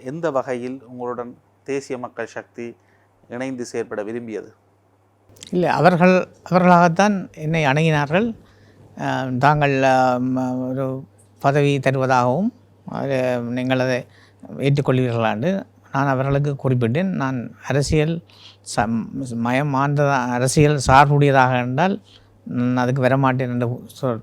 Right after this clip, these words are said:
Speaker 2: தொ-, தொ-, குறிப்பிட்டிருந்தேன். அவர்கள் சொன்னார்கள், "இது அபிவிருத்தியோடு சம்பந்தப்பட்டது தான். ஆகவே நாங்கள், அஹ், நீங்கள் அதை பற்றி யோசிக்க தேவையில்லை. இது அரசியல் எந்த விதத்திலும் இது வராது" என்று சொல்லி,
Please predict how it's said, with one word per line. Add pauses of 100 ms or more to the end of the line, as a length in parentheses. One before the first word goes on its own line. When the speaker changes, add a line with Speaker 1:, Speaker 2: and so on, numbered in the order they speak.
Speaker 2:
தொ-,
தொ-, (160)
குறிப்பிட்டிருந்தேன்.
அவர்கள்
சொன்னார்கள்,
"இது
அபிவிருத்தியோடு
சம்பந்தப்பட்டது
தான். (540)
ஆகவே
நாங்கள், (360)
அஹ்,
நீங்கள்
அதை
பற்றி
யோசிக்க
தேவையில்லை.
இது
அரசியல்
எந்த
விதத்திலும்
இது
வராது"
என்று
சொல்லி,